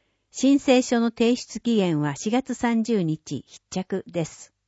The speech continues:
集団検診の受診予約。受診希望日の十四日前まで。その他、令和六年度の検診は五月から実施を予定しています。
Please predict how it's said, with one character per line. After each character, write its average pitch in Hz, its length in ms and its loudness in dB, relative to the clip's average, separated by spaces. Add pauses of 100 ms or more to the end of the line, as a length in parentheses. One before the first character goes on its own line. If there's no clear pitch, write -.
(1200)
集 302 260 2
団 320 200 4
検 302 280 4
診 214 300 0
の 170 320 0
受 180 160 0
診 269 300 4
予 269 100 4
約。 190 340 -2 (1200)
受 226 120 -2
診 330 260 2
希 - 160 -2
望 277 240 4
日 190 120 -4
の 165 180 2
十 247 260 2
四 285 180 4
日 254 200 -2
前 240 220 0
ま 151 160 -4
で。 - 180 -18 (1120)
そ 220 200 2
の 240 160 6
他、 - 260 -6 (1300)
令 302 240 4
和 233 120 4
六 196 260 4
年 285 220 8
度 180 100 4
の 156 140 2
検 196 280 2
診 185 280 0
は 160 260 -2 (220)
五 269 100 4
月 320 260 0
か 180 140 0
ら 151 220 -2 (120)
実 180 340 0
施 - 20 6
を 247 100 4
予 220 160 2
定 208 240 0
し - 120 -10
て 185 140 -2
い 165 120 0
ま 160 160 -4
す。 - 260 -20